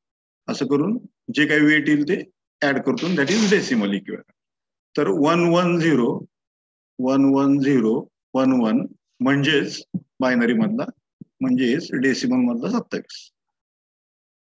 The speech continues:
असं आपण दाखवू. तसंच डेसिमल पॉइंटच्या, सॉरी, बायनरी पॉइंटच्या उजव्या बाजूला जो, जी व्हॅल्यू आहे, त्या सगळ्या, त्यांची वेट्स कसे आहेत? पोझिशनल वेट, टू raise to minus one, टू raise to minus two, टू raise to minus three,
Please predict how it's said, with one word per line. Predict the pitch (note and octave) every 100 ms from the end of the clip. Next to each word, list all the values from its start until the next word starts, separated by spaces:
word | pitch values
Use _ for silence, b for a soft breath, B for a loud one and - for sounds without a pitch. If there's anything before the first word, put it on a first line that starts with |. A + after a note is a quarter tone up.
| _ _ _ _ - -
असं | -
आपण | - -
दाखवू. | - - - _ _ _ _ _ _ -
तसंच | C#3+ F#3+ F3+ - _ _ _ _ D3+
डेसिमल | D#3 D#3 F3 F3 F3
पॉइंटच्या, | F3 E3+ D3 D3+ B2 - C3 -
सॉरी, | C#3+ A#2
बायनरी | D3+ D3+ D#3+
पॉइंटच्या | E3+ F3 E3+ F#3 F3
उजव्या | F3+ D3+ E3
बाजूला | E3 D#3+ D#3+
जो, | D#3 C#3+ G3+ G#3
जी | C#3 D#3
व्हॅल्यू | C#3+ B2+ A2+
आहे, | G#2
त्या | - C#3+
सगळ्या, | D3+ D3+ F#3+ _ _ _ _
त्यांची | D3 C#3 D#3
वेट्स | D#3+ D#3 -
कसे | D#3 F#3
आहेत? | F#3+
पोझिशनल | D#3 C3+ C#3 D3 C#3
वेट, | G3 -
टू | D3
raise | C#3 C#3
to | D3+ C#3
minus | B2+ B2+ A#2
one, | A#2+ A2+ - _ _ _ _ _
टू | C#3
raise | B2+ -
to | C#3+ C3
minus | A#2+ A#2+ A2+
two, | - A2+ -
टू | C3 A#2+
raise | A2+ -
to | B2+
minus | B2 B2 A#2 A2 -
three, | A2